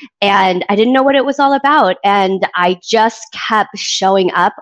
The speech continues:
on my meditation mat. And I just kept being curious. And finally, I found enough safety within my body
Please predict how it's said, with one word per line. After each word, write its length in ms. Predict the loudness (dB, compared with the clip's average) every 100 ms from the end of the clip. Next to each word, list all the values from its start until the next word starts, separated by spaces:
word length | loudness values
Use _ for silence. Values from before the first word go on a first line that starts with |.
| -6
on 160 | -4
my 120 | -2
meditation 640 | -2 -2 -4 -6 -6 -2 0
mat. 280 | 0 -2 -4 _ _ _ _ _ _ _ -6
And 160 | -2 -2
I 60 | -2
just 380 | -2 -2 -2
kept 240 | -6 -6 -6
being 200 | -6 -6
curious. 760 | -6 -2 0 2 2 0 -2 -20 _ -20 -20 -20 -20 -8 -4
And 140 | 0
finally, 540 | 0 0 2 2 2 0 _ _ _ _ _ -6
I 100 | -6
found 380 | 0 2 4 4
enough 220 | 2 0
safety 560 | -2 -2 -2 -6 -6
within 340 | -6 -2 -2 0
my 140 | -2
body 720 | 0 0 2 -2 -6 -8 -10